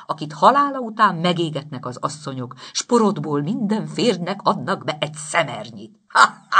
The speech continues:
Tímár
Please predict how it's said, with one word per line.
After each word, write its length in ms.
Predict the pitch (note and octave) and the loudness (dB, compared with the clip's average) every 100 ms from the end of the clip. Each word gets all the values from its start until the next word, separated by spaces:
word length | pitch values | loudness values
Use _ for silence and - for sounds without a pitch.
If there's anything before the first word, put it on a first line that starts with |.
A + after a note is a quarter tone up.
| - - - - - - - A2+ - - - - - _ _ _ _ _ _ _ | 2 -2 -2 -4 -4 -6 -8 -8 -8 -14 -16 -20 -20 _ _ _ _ _ _ _
Tímár 540 | F3 F3 D#3 D#3 D3+ | -10 -8 -6 -6 -6